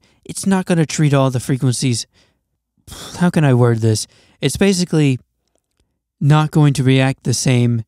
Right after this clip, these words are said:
to different frequencies. Basically, if they're all coming in at the same time, it's gonna treat them all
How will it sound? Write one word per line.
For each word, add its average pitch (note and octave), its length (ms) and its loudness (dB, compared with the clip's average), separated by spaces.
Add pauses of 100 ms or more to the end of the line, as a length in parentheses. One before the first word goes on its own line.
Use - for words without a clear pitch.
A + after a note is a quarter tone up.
(280)
to D3 120 -2
different B2 460 0 (560)
frequencies. - 760 -4 (580)
Basically, A#2+ 540 0 (360)
if - 180 -2
they're D3 220 4
all D#3 140 2
coming D3 260 0
in C3 100 2
at B2 140 -4
the B2 60 -4
same A#2 240 0
time, D#3+ 380 0 (440)
it's D3+ 140 -4
gonna C#3 200 2
treat D#3+ 280 -2
them C#3+ 180 2
all C3+ 240 2